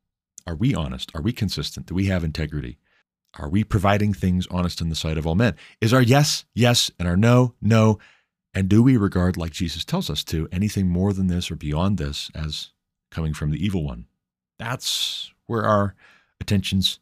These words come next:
should be focused, and trying to encourage others by our example to do likewise. We get that right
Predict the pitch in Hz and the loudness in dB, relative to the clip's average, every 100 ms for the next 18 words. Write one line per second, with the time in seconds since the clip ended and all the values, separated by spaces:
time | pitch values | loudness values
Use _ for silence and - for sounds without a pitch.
0 | _ - 95 90 87 78 _ - 87 90 | _ -4 -2 0 -2 -4 _ -4 -2 -2
1 | - - - _ _ _ 92 90 - 92 | -4 -10 -20 _ _ _ -2 -2 0 2
2 | 92 92 85 - 92 85 82 82 - 73 | 2 0 -2 0 0 0 -2 -4 -6 -8
3 | 69 69 - 95 92 98 92 _ - _ | -8 -6 0 0 2 -2 -6 _ -20 _
4 | _ _ _ _ _ - 82 78 87 101 | _ _ _ _ _ -6 -2 0 0 2
5 | 104 98 95 92 - _ _ _ _ _ | 2 2 2 0 -8 _ _ _ _ _
6 | 107 110 - 120 - 110 131 - - | -4 -2 0 0 2 2 2 0 -10